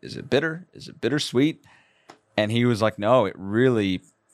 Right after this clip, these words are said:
you could tell he had accepted it. The tone in his voice said he had accepted it in terms of,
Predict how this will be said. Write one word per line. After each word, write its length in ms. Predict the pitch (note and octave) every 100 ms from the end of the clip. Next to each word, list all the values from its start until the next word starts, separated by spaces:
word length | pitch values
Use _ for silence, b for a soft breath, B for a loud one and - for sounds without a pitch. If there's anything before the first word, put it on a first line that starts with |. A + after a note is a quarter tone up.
| -
you 140 | C3
could 180 | C#3 B2+
tell 260 | - C3 B2
he 120 | A2+
had 100 | F#2+
accepted 540 | - - F#2+ - -
it. 160 | A#1 -
The 80 | -
tone 280 | A#2 C3
in 140 | C3+ G#2+
his 140 | F#2
voice 260 | F#2+ G2 F#2
said 240 | - F#2+
he 120 | F#2+
had 100 | G2
accepted 560 | F2 - - A2+ - F#2+
it 100 | F2
in 80 | F2+
terms 400 | - F#2 F#2 F#2
of, 140 | E2